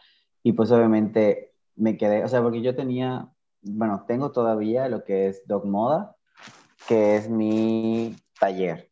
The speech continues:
Ahí hago novias, quince años, damas, y a eso, y a eso me dedicaba, ese era mi fuerte.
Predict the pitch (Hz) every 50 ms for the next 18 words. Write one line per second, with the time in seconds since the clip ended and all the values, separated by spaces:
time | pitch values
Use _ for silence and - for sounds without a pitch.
0 | _ _ 101 104 101 101 101 104 101 98 95 98 95 92 92 95 98 110 120 123
1 | 127 127 131 127 123 120 120 117 117 117 120 120 - _ - 101 98 - - 92
2 | 92 98 101 104 104 104 101 101 101 95 92 92 98 - _ _ _ - 92 87
3 | 90 95 98 98 95 95 92 92 - - _ _ _ _ _ _ _ 117 113 110
4 | 110 101 - 131 117 113 110 - - - 110 113 110 113 131 127 120 110 101 95
5 | 90 - - 95 95 95 92 98 - 117 107 104 104 101 98 95 - _ - 98
6 | 95 98 95 - - 87 80 82